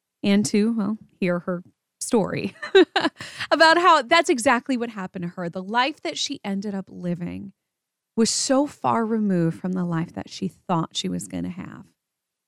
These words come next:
What God did in her marriage and in her children and in her music ministry, she would not have been able to point to that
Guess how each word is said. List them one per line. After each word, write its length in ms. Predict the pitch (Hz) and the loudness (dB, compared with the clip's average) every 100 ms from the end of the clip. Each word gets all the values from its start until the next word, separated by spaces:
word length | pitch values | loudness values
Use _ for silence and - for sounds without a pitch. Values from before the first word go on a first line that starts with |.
| _ _ _ | _ _ _
What 160 | 170 - | -4 0
God 260 | 196 185 | 2 2
did 320 | 170 196 196 | 2 2 2
in 160 | - 196 | 0 -4
her 160 | 185 190 | -2 0
marriage 720 | 185 170 165 175 185 - - _ _ _ _ _ _ | 0 0 0 -2 -4 -8 -12 _ _ _ _ _ _
and 120 | - 208 | -2 2
in 240 | 214 202 - _ - | 2 0 -6 _ -4
her 120 | 220 | -2
children 840 | - - 208 196 190 185 175 170 | 0 0 0 0 0 2 2 2
and 200 | 165 190 | 2 2
in 120 | 220 226 | 2 2
her 140 | 226 | 2
music 600 | 220 208 220 220 240 - | 4 4 2 0 -2 -2
ministry, 640 | 202 185 185 - 175 160 160 | 0 0 0 -2 -4 -4 -2
she 200 | - 226 | -2 0
would 220 | 208 214 | 2 2
not 400 | 196 185 185 220 | 2 2 0 -4
have 140 | 208 | -8
been 80 | 190 | -4
able 200 | 185 180 | -4 -4
to 80 | 190 | -12
point 280 | - 180 175 | -10 -8 -8
to 80 | 175 | -10
that 280 | 175 87 | -8 -8